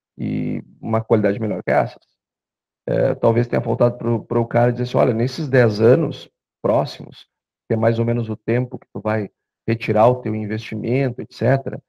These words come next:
vai começar a se comprar vídeo no controle remoto. Então, fica esperto, vai, vai aparecer um negócio que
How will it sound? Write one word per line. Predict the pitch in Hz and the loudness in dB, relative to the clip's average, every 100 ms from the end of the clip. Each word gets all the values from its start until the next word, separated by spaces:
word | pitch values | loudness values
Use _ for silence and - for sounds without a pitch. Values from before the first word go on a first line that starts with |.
| _ _ _ - | _ _ _ 0
vai | 120 | 0
começar | 135 139 151 | 0 0 0
a | |
se | 151 | -2
comprar | - 156 143 147 | -2 -2 2 2
vídeo | 143 127 147 | 2 -2 -2
no | 143 | -2
controle | 143 147 143 139 | -2 0 0 0
remoto. | 151 147 151 143 | 0 0 -2 -4
Então, | 95 110 120 127 _ _ _ - | -8 -6 -6 -8 _ _ _ -14
fica | - 135 | -10 -10
esperto, | - 143 147 - | 2 4 4 2
vai, | 107 101 | -2 0
vai | - 117 | 2 2
aparecer | 113 120 131 | 4 2 0
um | |
negócio | 131 113 117 131 131 139 | 0 2 4 4 2 -8
que | - 139 135 | -4 0 0